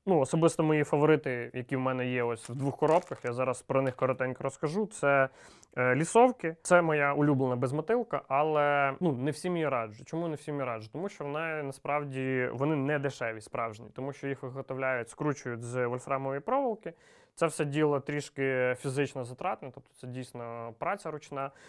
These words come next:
яку роблять, е, хендмейд-майстри різні. Відповідно, це все коштує трішки грошей. Якщо ж ми перейдемо на більш таку універсальну річ, це, е,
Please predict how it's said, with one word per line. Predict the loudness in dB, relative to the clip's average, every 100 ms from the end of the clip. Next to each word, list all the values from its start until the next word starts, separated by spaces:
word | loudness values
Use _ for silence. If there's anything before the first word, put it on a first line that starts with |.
| -20 -8
яку | 0 2
роблять, | 2 2 -2 -2
е, | -6 -4 -2 -2 -4 -6 -8 -4
хендмейд-майстри | -2 0 -2 -2 -6 -8 -6 -6 -4 -2 -2
різні. | -2 -4 -6 -8 -10 -16 _ _ -10
Відповідно, | -4 -2 -2 0
це | -2
все | 0 -2 -2 _
коштує | 0 0 0 -6
трішки | -4 -6 -8 -10
грошей. | -8 -10 -12 -20 _ _ _ _
Якщо | -10 -6 -6
ж | -4
ми |
перейдемо | -4 -4 0 -2 -2
на | -2
більш | -2 -6
таку | -8 -4
універсальну | -2 -4 0 2 4 2 -2 0 0 -2
річ, | -2 -4 -4 -6
це, | -4 0 2 4 2 -2 -14 _ _ _ -6
е, | -4 -2 -4